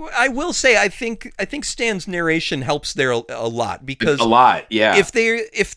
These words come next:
Speaker 1: you just saw that on the screen, you'd be like, "What the hell is this supposed
Speaker 2: What's
Speaker 1: to be
Speaker 2: going
Speaker 1: now?"
Speaker 2: on?
Speaker 1: Yeah,
Speaker 2: Right,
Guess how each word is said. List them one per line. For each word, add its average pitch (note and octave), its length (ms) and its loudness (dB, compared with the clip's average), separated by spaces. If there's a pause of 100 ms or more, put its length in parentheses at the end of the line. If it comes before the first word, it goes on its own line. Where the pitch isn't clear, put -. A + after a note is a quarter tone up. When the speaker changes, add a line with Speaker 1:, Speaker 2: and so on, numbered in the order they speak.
Speaker 1:
you G3+ 200 -8
just G#3+ 280 -6
saw E3+ 380 -4
that D#3+ 320 0 (240)
on C#3 220 -2
the C3 60 -6
screen, C#3+ 480 -4
you'd C#3 120 -10
be D3 100 -4
like, C#3 180 -4
"What - 140 -10
the E3+ 80 -8
hell E3 160 -8
is B2+ 80 -10
this C3+ 140 -10
supposed F#2 300 -10
Speaker 2:
What's A2+ 180 -4
Speaker 1:
to - 20 -10
be - 20 -8
Speaker 2:
going B2 260 2
Speaker 1:
now?" A#2+ 160 -2
Speaker 2:
on? D#2+ 220 -8
Speaker 1:
Yeah, B2 160 -2
Speaker 2:
Right, F2+ 220 -2